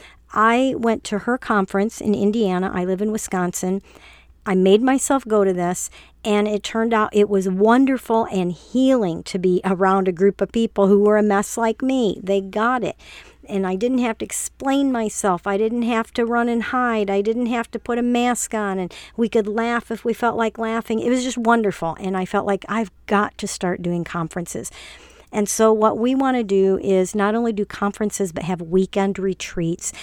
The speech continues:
so that we can get away for an entire weekend and just be ministered to, body, soul, and spirit. So that's what we're going to do. The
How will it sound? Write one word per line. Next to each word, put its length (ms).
so 160
that 240
we 160
can 180
get 140
away 300
for 180
an 60
entire 580
weekend 760
and 180
just 180
be 120
ministered 760
to, 300
body, 600
soul, 640
and 260
spirit. 560
So 180
that's 300
what 120
we're 100
going 260
to 140
do. 320
The 120